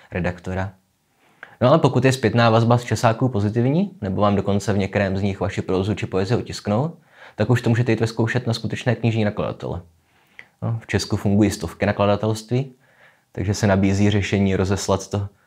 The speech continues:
do jednoho každého z nich pomocí hromadného e-mailu, ale to bych nedoporučoval, protože potom skončí vaše,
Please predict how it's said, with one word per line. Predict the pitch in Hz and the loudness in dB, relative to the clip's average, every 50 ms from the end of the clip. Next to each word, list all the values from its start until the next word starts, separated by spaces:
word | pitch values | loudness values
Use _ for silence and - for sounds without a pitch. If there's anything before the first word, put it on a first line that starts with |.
| _ _ _ _ _ _ _ - | _ _ _ _ _ _ _ 0
do | 95 104 | 2 4
jednoho | 98 98 92 98 95 95 101 110 | 4 4 4 4 2 4 2 2
každého | - 98 101 98 98 98 92 101 104 98 | 2 2 0 2 0 0 2 2 2 2
z | 95 | 2
nich | 101 98 - | 0 0 0
pomocí | - - 98 101 98 - 98 101 | -2 -2 -2 0 0 0 0 0
hromadného | 101 95 92 90 87 90 85 101 104 107 76 | 0 2 2 2 2 2 0 0 0 0 0
e-mailu, | 87 95 90 92 92 98 104 107 113 | 0 0 0 0 0 0 2 2 2
ale | 110 104 104 107 - - _ _ _ _ _ _ _ _ | 2 0 -2 -4 -6 -10 _ _ _ _ _ _ _ _
to | 104 | 0
bych | 101 98 98 | 0 2 4
nedoporučoval, | 110 92 92 90 - 98 - 90 - - 101 95 92 98 113 117 - - _ _ _ _ _ _ _ _ _ _ _ _ _ _ _ _ _ _ | 4 2 2 2 0 0 -2 -2 -2 -2 0 0 0 0 -2 -4 -6 -12 _ _ _ _ _ _ _ _ _ _ _ _ _ _ _ _ _ _
protože | - - - 95 95 98 | -18 -6 -2 0 0 2
potom | 85 98 - 101 98 | 2 2 2 2 0
skončí | - - 101 95 92 - - 98 | 2 0 0 0 0 0 0 0
vaše, | 95 95 95 - - 104 98 | 0 2 0 0 0 -2 -2